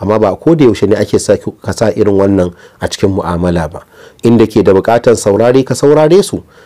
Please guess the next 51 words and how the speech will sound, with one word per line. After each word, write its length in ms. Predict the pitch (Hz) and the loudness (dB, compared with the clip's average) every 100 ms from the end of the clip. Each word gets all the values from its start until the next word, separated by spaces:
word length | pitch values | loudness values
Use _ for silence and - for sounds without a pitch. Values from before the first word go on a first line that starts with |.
| _ | _
Manzo 160 | 92 92 | -2 2
Allah 200 | 123 117 | 2 2
sallallahu 600 | - 95 98 110 120 95 | 0 -2 0 0 0 -4
alaihi 240 | 107 113 | -2 0
wasallam 400 | 117 107 127 127 | 0 -2 0 0
yakan 240 | 120 147 139 | 0 0 0
saurari 400 | - 107 107 123 | 0 0 2 2
matansa, 580 | 143 139 160 170 151 143 - - _ | 2 0 0 0 -2 -6 -10 -20 _
yakan 300 | 120 139 127 120 | -2 0 2 2
ba 80 | 120 | 0
su 120 | 127 | 0
dama 480 | 104 151 165 160 156 - | 2 2 4 2 -2 -12
su 160 | - - | -6 -4
faɗa, 460 | - 113 170 175 - 123 | -2 0 2 0 0 0
ya 80 | 117 | 0
saurare 540 | - 110 110 113 160 | 2 0 2 2 2
su, 140 | 160 123 | 2 2
ya 100 | 101 | 2
ji 280 | 113 165 160 - _ | 2 0 0 -18 _
abin 200 | - 117 | -2 0
da 80 | 160 | 2
suka 160 | 139 147 | 0 0
zo 140 | 147 | 2
da 80 | 160 | 2
shi 160 | 147 147 | 2 2
na 100 | 151 | 2
daidai 280 | 151 151 170 | 2 2 0
yakan 180 | 147 117 | 0 -2
ɗauka, 340 | 147 226 180 - _ - - | 0 0 0 -4 _ -20 -6
abin 160 | 107 135 | 0 2
da 80 | 135 | 2
suka 160 | - | 2
zo 140 | 117 135 | 2 2
da 100 | 123 | 2
shi 160 | - | 0
ya 60 | 127 | 0
fahimci 340 | - 107 107 110 | 2 0 2 -2
akwai 220 | 107 123 123 | 0 0 2
wani 60 | |
abu 160 | 110 98 | 0 -2
kamar 300 | - 104 113 | -2 0 0
san 180 | - 139 | 2 0
rai 140 | 113 123 | 4 2
na 80 | 117 | 2
ɗan 100 | 117 104 | 0 -4
adamtaka 420 | 98 98 143 113 | -6 -6 -6 -4
yakan 220 | 117 120 104 | -4 -4 -6
aje 220 | 101 98 | -6 -6
shi 140 | 87 85 | -4 -4
a 100 | 92 | -2
gefe. 400 | 90 87 - | -2 -4 -6